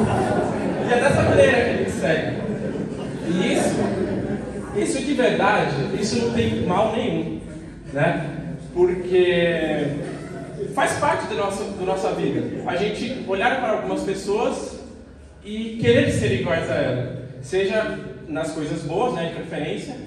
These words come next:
mas acontece que a gente acaba seguindo nas coisas ruins também. Só que isso, pode passar, ô, Fabi. Isso, é, acontece,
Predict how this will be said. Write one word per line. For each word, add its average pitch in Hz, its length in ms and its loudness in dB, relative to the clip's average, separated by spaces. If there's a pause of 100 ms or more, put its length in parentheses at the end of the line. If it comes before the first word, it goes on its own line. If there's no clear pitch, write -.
(260)
mas 220 180 -4
acontece 226 460 -6
que 220 80 -10
a - 20 -10
gente 226 140 -8
acaba 214 220 -8
seguindo 214 420 -6
nas 220 180 -6
coisas 214 360 -4
ruins 247 380 -4
também. 202 340 -8 (1120)
Só - 180 -6
que - 120 -6
isso, - 380 -8 (440)
pode 139 160 -10
passar, - 260 -10
ô, 120 160 -6
Fabi. 120 200 -12 (1200)
Isso, 180 540 -8 (1040)
é, 143 460 2
acontece, 202 600 -2